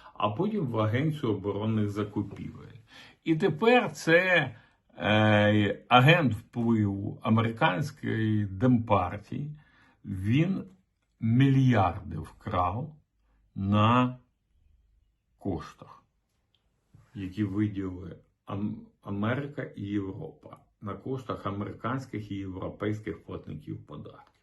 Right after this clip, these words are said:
Мають сидіти. А як казав один мій товариш, їх взагалі треба в казані, на медленному вогні, на Майдані Незалежності варити.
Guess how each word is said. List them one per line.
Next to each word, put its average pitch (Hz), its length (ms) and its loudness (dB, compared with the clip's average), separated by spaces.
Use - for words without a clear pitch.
Мають 147 360 0
сидіти. 85 680 -8
А 98 120 -10
як 110 300 -2
казав 120 460 -6
один 107 380 -2
мій 107 120 -2
товариш, 110 680 -6
їх 117 120 -10
взагалі 127 460 -2
треба 139 380 -6
в 113 120 -10
казані, 127 680 -6
на 120 120 -6
медленному 156 720 0
вогні, 110 560 -4
на 90 160 -8
Майдані 107 580 -6
Незалежності 101 1000 -8
варити. 104 720 -8